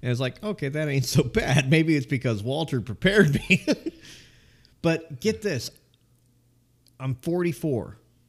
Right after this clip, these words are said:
this year. And based on my recent diagnosis of anemia, and they can't figure out where I'm losing blood. It's like, y-, you know, you've,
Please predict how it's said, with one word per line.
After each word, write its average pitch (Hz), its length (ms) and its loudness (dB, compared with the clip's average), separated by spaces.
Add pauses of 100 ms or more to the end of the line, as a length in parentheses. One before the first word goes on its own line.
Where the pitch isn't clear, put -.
(180)
this 117 320 -2
year. 95 260 -8 (1400)
And 110 520 -4 (640)
based 139 340 -2
on 123 220 0
my 113 160 -2
recent 120 460 -6
diagnosis 107 680 -6
of 87 120 -10
anemia, 110 800 -4 (960)
and 110 160 -4
they 127 100 0
can't 123 260 -4
figure 107 320 -4
out 90 120 -8
where 95 160 -8
I'm 92 160 -6
losing 80 300 -8
blood. 175 340 -4
It's 120 180 -4
like, 107 160 -6 (200)
y-, 104 420 -10
you 117 160 -6
know, 104 160 -6 (960)
you've, 98 180 -10